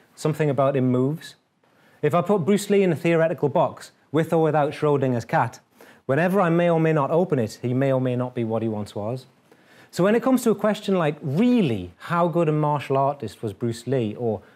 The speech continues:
how good a martial artist was Bruce Lee really? Although I can say that there has never been a time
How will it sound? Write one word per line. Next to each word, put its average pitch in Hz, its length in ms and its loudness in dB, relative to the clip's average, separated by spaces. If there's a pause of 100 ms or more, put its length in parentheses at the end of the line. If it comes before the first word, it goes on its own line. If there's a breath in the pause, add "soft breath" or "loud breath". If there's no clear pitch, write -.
(100)
how 139 220 -2
good 135 140 -2
a 123 40 -2
martial 123 360 -4
artist 117 240 -4
was 110 120 -6
Bruce - 300 -6
Lee 117 140 -2
really? 110 560 -2 (920 soft breath)
Although 160 240 2
I 214 100 2
can 208 160 0
say 180 240 2
that 151 240 0
there 139 260 2
has 127 180 -6
never 156 200 0
been 151 220 -2
a - 40 -4
time 135 520 -4